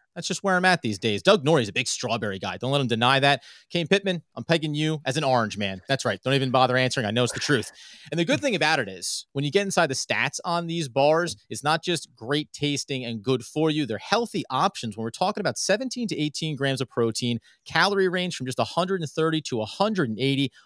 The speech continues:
only four to five grams of sugar, and only four to five grams of net carbs.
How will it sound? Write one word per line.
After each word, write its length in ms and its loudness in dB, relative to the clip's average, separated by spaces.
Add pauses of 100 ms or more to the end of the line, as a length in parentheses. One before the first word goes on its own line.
only 200 0
four 240 0
to 80 0
five 300 0
grams 260 -2
of 80 -4
sugar, 300 -2
and 180 -2
only 320 -2
four 280 -2
to 60 0
five 360 -2
grams 340 -4
of 100 -2
net 260 0
carbs. 420 4